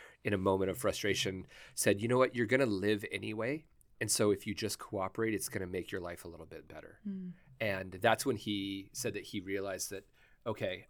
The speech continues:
Speaker 1: my, my opportunity, for lack of a better term,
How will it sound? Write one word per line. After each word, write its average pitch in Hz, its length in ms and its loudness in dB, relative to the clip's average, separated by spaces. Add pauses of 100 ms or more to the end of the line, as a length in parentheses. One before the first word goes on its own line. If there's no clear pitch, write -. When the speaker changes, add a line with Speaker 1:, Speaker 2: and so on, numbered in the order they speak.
(120)
Speaker 1:
my, 131 220 2 (540)
my 120 180 6
opportunity, 131 840 6
for 127 260 0
lack 110 240 4
of 120 60 -2
a 107 40 2
better 107 240 2
term, 107 440 -2